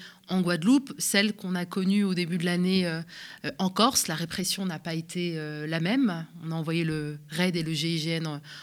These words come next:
en Guadeloupe. La répression a été la réponse pour la Guadeloupe. Le dialogue et la discussion, euh, a été l'orientation choisie, euh,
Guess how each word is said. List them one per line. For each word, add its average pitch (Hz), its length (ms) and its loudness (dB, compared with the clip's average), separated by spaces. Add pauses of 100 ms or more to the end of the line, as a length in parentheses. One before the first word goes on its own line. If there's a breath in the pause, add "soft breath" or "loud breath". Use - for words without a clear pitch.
(180 loud breath)
en 180 140 2
Guadeloupe. 170 600 4 (340 loud breath)
La 180 100 6
répression 208 680 4
a 175 80 0
été 165 180 -4
la 170 100 0
réponse 175 360 -4
pour 175 140 -6
la 165 120 0
Guadeloupe. 170 440 0 (240)
Le 180 300 4
dialogue 208 440 2
et 196 60 0
la 185 120 0
discussion, 190 840 -4
euh, 156 100 -8 (560 loud breath)
a - 60 -6
été 165 380 2
l'orientation 190 680 4
choisie, 185 640 0
euh, 156 140 -2